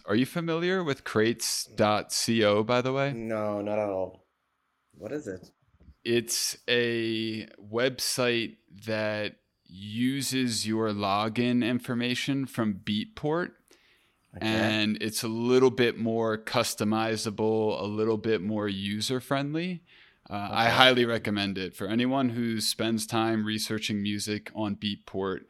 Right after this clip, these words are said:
Speaker 2: So it's
Speaker 1: Crates dot co.
Speaker 2: crate dot
Speaker 1: C O.
Speaker 2: dot co. Okay.
Speaker 1: Yeah, crates dot co.
Speaker 2: Crates dot, plural,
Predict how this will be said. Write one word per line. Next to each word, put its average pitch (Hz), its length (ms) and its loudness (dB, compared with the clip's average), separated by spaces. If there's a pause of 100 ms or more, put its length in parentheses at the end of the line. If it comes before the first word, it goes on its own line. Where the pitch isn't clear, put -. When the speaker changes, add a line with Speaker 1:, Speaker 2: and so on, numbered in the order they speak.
(280)
Speaker 2:
So - 200 2
it's 117 200 6
Speaker 1:
Crates 147 300 6
dot 107 240 0
co. 120 160 4
Speaker 2:
crate 101 180 4
dot 92 160 -6 (400)
Speaker 1:
C - 380 2
O. 98 240 2
Speaker 2:
dot - 80 -8
co. 92 340 0 (160)
Okay. 87 300 -10 (120)
Speaker 1:
Yeah, 95 280 -2
crates 107 420 0
dot 95 240 -2
co. - 320 -8 (640)
Speaker 2:
Crates - 460 -8
dot, 87 380 -2
plural, 95 260 -2